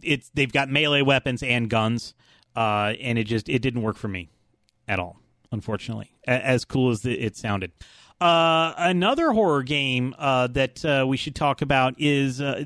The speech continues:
from this is, uh, this game. It's called Dead Island two. I don't know if you, uh, remember Dead Island two.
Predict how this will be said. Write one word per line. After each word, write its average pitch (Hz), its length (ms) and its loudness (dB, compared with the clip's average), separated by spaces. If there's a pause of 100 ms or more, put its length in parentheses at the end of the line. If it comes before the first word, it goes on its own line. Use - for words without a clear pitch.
(160)
from 151 200 -2
this 143 220 -2
is, 139 340 -2
uh, 123 240 0 (1120)
this 127 100 -16
game. 175 240 -4
It's 139 80 -12
called 143 400 0 (460)
Dead 226 420 0
Island 175 580 0
two. 110 400 -6
I 120 120 -2
don't 156 160 -4
know 143 140 -4
if - 140 -14
you, 135 240 -4
uh, 123 220 2
remember 127 460 0
Dead 139 240 0
Island 131 360 -2
two. 123 380 -2